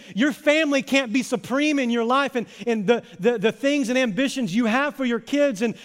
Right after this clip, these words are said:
the things of this world cannot be most important to you. You've gotta surrender the family to me and lead them a direction that's committed to me. You've gotta be willing to let me have control of your career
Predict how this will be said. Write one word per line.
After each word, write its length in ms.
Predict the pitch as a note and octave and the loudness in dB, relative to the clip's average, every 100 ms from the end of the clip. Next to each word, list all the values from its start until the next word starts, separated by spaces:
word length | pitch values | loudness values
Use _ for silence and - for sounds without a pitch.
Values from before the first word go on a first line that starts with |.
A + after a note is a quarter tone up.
| F#3 | -6
the 120 | A3 | -4
things 260 | C#4+ D4 B3 | 0 0 0
of 60 | |
this 180 | A#3 - | -4 0
world 220 | C#4 B3+ | 0 0
cannot 480 | - C#4+ D4 D4 G3+ | 0 2 2 0 0
be 260 | C4+ C4 - - | 0 0 -4 -4
most 280 | A3 C4+ - | 2 2 0
important 380 | A3 C4+ D4 B3 | -4 0 0 0
to 60 | |
you. 60 | G#3+ - F#3+ | -4 -6 0
You've 240 | C4+ B3+ | 0 2
gotta 180 | D4 C4+ | 0 0
surrender 600 | - C4 A#3 D4+ D4+ C4 | -2 -2 0 0 0 0
the 100 | A3+ | -2
family 460 | - B3+ B3 A#3+ G3+ | -2 -2 0 -2 -4
to 240 | - B3+ | -4 -2
me 380 | A3+ B3+ C#4+ A#3+ | 0 -2 0 0
and 200 | G#3+ A3+ | -2 -2
lead 340 | C4 D4+ A3 | 0 -2 -2
them 380 | B3 G#3 E3+ G3+ - _ _ _ _ _ _ _ _ _ | -2 -2 -4 -6 -12 _ _ _ _ _ _ _ _ _
a 80 | F3+ | -6
direction 460 | F3+ F#3 F3+ F#3 E3+ | -2 -2 -2 -4 -8
that's 140 | C#3+ | -8
committed 340 | - E3+ D3 C3 | -8 -8 -6 -6
to 40 | |
me. 340 | D3 B2+ A2+ _ _ _ _ _ _ _ _ _ _ _ _ _ _ _ _ _ - | -8 -8 -12 _ _ _ _ _ _ _ _ _ _ _ _ _ _ _ _ _ -12
You've 140 | D#3+ D3 | -10 -4
gotta 180 | F#3+ | -4
be 80 | F3 | -4
willing 300 | E3+ G3+ G3 | -4 -4 -4
to 40 | D#3 | -4
let 180 | D#3+ | -6
me 200 | D3 G3 | -6 -6
have 240 | G3 F3 - | -4 -8 -10
control 320 | D3+ - C#3 | -14 -10 -10
of 100 | A#2+ | -10
your 80 | B2 | -14
career 420 | - A#2 A2+ | -14 -12 -12